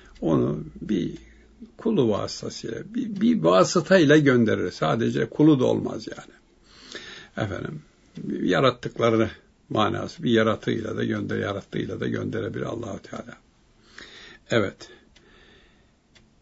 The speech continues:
İnsandan ümit edersek tehlikeli olur.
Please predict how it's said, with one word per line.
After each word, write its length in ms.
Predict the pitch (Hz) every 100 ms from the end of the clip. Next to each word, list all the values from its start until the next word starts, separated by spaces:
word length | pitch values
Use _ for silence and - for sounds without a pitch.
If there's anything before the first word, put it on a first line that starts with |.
| _ -
İnsandan 560 | 147 - 151 170 180
ümit 360 | - 113 110 101
edersek 640 | 98 117 160 151 98 - - - - - - - - - - - -
tehlikeli 560 | - 135 127 - 127 123
olur. 480 | 95 80 - -